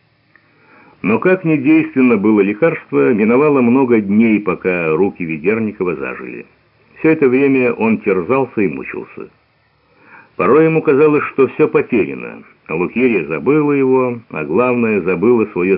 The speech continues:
смятение, свою мольбу. «Увез бы ты меня, парень, в Томск, пока я живая».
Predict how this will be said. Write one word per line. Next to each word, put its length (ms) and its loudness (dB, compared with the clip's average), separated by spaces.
смятение, 800 -2
свою 240 0
мольбу. 480 -4
«Увез 440 0
бы 160 0
ты 120 -4
меня, 240 0
парень, 480 0
в 200 -18
Томск, 500 -2
пока 240 -8
я 180 -6
живая». 480 -10